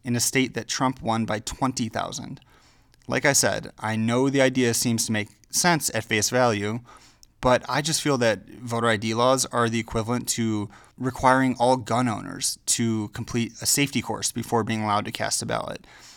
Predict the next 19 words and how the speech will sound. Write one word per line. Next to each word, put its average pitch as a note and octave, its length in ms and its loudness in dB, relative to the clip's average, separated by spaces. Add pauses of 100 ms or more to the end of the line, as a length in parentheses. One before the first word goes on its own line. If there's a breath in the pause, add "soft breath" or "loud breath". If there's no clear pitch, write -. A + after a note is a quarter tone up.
(140 loud breath)
Even D3+ 180 2
though F#3+ 140 6
no D3+ 220 4
such D3+ 260 2
evidence B2+ 800 0 (200)
exists A2 520 0
to - 160 0
support A2 560 0 (380)
this A2+ 180 -4
measure, B2+ 400 -2 (320 loud breath)
could C3 100 -6
you E3+ 80 -2
imagine A#2 640 0
if A2 120 -6
Democrats G#2+ 680 0
tried G2+ 320 0
making G#2+ 640 -4
the A2 140 -6
argument A2+ 440 -2